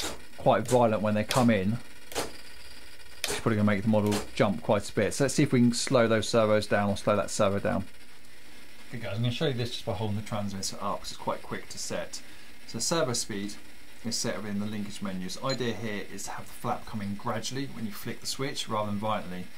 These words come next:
So go to linkage, go to servo speed. We've got flap and we've got flap two. I'm just gonna change one of them so you can see the difference. Um, I'm probably gonna dial in a little bit more than I would not normally.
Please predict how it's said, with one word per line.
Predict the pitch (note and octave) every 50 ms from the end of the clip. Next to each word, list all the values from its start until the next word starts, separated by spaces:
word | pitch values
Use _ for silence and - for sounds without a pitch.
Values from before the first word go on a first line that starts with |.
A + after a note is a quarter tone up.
| - - - - -
So | -
go | G3 G3
to | F3 D3
linkage, | C#3 C3 B2 A#2 - B2 A#2+ A#2+ - - - - - - - - - - - - - - -
go | - C3+
to | B2+ B2
servo | - - B2+ A#2 A2+ G#2+
speed. | G#2+ - - - - G#2 G#2 A#2+ B2+ - - - - - - - - - - - -
We've | - -
got | B2+ A#2+ -
flap | - - E3 D#3 C#3 - - - - - - -
and | B2 A#2+ A#2
we've | A2+
got | - - -
flap | - - A#2+ G#2 G2+ G2+ -
two. | - - A#2 G2
I'm | F#2 A#2
just | B2 -
gonna | G3 F3+ -
change | F#3+ F3+ C#3 A#2
one | A#2+ A#2+ C3+ C#3+ B2+
of | G#2+ F#2+
them | F#2+ F#2+
so | F#2+ -
you | G#2+ G#2
can | -
see | - A2+
the | G#2+
difference. | G#2+ A2+ A2+ - - C#3 C#3+ A#2+ - - - - - - - - - - - - - - - - -
Um, | G#2+ G#2+ G#2 G#2 G#2+ G#2+
I'm | A#2 -
probably | - A#2 G#2
gonna | G2+ G2 F#2
dial | - A#2+ A2 - G2+
in | G2+
a | G#2
little | A2+ G#2 G2+
bit | G2+
more | G#2+ G#2+ A2 G#2 - - G3 - - - - -
than | G#2 G#2
I |
would | G2+ G#2 G2+ G2 -
not | A2 A2 A2+ - -
normally. | A2 A2+ A2 A2 G2+ F#2 E2 E2+ A#2 A#2+